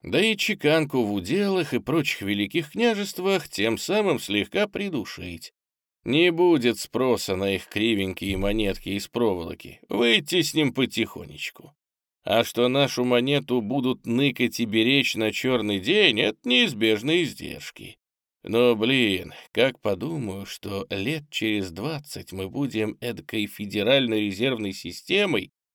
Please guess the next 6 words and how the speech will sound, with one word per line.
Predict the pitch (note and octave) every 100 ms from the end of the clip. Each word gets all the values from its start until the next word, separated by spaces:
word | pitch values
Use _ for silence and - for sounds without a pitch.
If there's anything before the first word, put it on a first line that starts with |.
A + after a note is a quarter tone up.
| _ _ -
аж | C3 C3+ G2+
дыхание | - A#2 E3+ G3 G#3+ D#3 A2+ G2+ G2
спирает | - F#2 F#2+ E3 F#3 D#3 -
от | B2 G2+
осознания | G2 - F2 F#2 G#2+ B2 D#3
перспектив. | D3 - F#2 - C3 B2+ - B1 - -